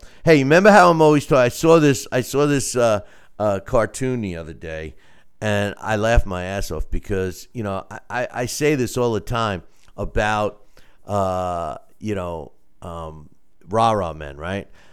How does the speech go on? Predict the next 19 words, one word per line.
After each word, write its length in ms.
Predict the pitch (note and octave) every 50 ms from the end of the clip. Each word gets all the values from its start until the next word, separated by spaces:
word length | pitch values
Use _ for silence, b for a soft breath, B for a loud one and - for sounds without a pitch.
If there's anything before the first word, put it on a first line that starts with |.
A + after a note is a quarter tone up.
| b b -
I 80 | G2+
say 340 | F#2 - - A#2+ A2+ A2 G#2+
boxing 640 | - - G#2+ A2 A2+ A#2 - - A#2 G#2+ G#2 G#2
needs 400 | A2 A2+ A#2 A#2 A2+ G#2 F2+ F2
more 280 | F#2+ G2+ G#2 G#2 G2+ G2
trainers 600 | - - - C3 B2+ A#2+ A#2 G#2 F#2+ F2+ E2 E2
and 180 | F#2 F2 E2 -
teachers, 480 | - B2+ C3 A#2+ - E2+ D#2+ D2+ D#2
and 220 | F2 F2 F2+ F2+ -
instead 440 | F#2+ F#2+ E2+ - - B2 A#2+ A2+
we 120 | F#2+ F#2+ D#2+
got 240 | F#2+ F#2 F2 C2+ F2+
rah-rah 400 | G2+ G#2+ A2 A2 G2+ F#2+ F2+ E2+
men. 220 | F2 F2 F2 F2+
And 120 | F2+ E2+ - -
I 120 | - G2+
came 260 | G2+ - C3+ B2+ B2 A2+
across 340 | - - A2 G2 F2+ -
this. 380 | - F2+ F2 E2+ F2 - -